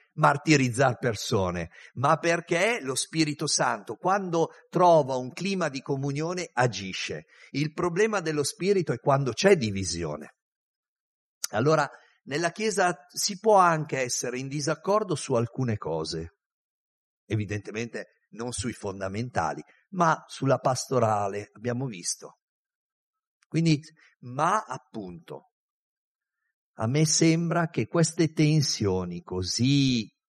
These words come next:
dure contro Papa Francesco non facciano altro che sottolineare che qui, in questo nostro tempo, il Vangelo sta affiorando.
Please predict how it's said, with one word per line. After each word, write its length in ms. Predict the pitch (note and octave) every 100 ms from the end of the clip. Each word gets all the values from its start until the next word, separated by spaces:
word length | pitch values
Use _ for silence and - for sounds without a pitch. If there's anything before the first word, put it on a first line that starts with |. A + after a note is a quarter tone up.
| _ _ _ _ _
dure 840 | _ E2+ A#2 F#3+ B2+ E2 D2 - _ _ _ _ _ _
contro 400 | - C3+ D#3+ C3
Papa 300 | A2+ G2 F2+
Francesco 840 | - F2 F2 E2+ F2 - - D3+ _ _ _ _ _ _ -
non 240 | A2 C3+
facciano 540 | - F3+ F3 D3+ C#3 C3
altro 500 | G#2+ F#2+ - F2 -
che 180 | B2
sottolineare 1000 | A#2+ B2 - - G#2+ A2+ A2+ A#2+ C#3 C#3+
che 180 | C#3 A#2
qui, 400 | - D#3+ G3+ A#3 - _ _
in 140 | G#2+
questo 340 | G#2 D3+ D3 C#3
nostro 360 | C#3 C3+ C#3
tempo, 560 | - D3+ E3 D#3+ F3+ F3+ _ _ _ _ _ _ _
il 300 | D3+ G3 F#3+
Vangelo 1080 | D3 D#3 D3+ C3+ E3+ E3+ E3 E3+ F3 E3+ _ _ _ _
sta 240 | - - B2+
affiorando. 880 | B2 - A#2+ G#2 D#2+ D#2+ D#2+ D#2